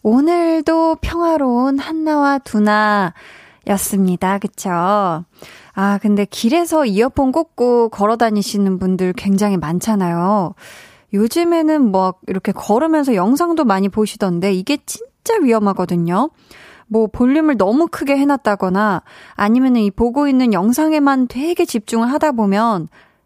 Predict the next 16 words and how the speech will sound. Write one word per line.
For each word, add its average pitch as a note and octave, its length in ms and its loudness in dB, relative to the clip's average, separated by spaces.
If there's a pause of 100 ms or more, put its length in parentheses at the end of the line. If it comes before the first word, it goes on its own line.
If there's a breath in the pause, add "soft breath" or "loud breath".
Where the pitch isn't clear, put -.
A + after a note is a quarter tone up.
(140)
차 - 240 -6
오는 F4+ 260 2
소리도 A#3 340 0
못 E3+ 220 -6
듣고 F3+ 440 -4
오토바이 C#4 380 0
소리도 G3+ 360 -2
못 E3+ 260 -8
듣고 F3+ 480 -4 (380 loud breath)
경적을 A#3+ 500 0
울려도 B3 540 0
못 F3+ 240 -4
듣는 A#3+ 340 0
경우가 G3 800 0
많아요. F3+ 600 -2 (100)
또 F3 240 -4